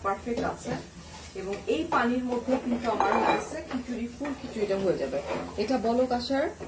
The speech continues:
পরে আমি just যেটা করব, প্রেশার কুকারের মুখটা আটকায় দিব, and আমার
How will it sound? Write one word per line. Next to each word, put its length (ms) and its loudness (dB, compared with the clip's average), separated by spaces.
পরে 260 6
আমি 260 2
just 240 4
যেটা 280 0
করব, 300 2
প্রেশার 280 -2
কুকারের 280 -4
মুখটা 340 -2
আটকায় 340 0
দিব, 140 -6
and 340 0
আমার 280 0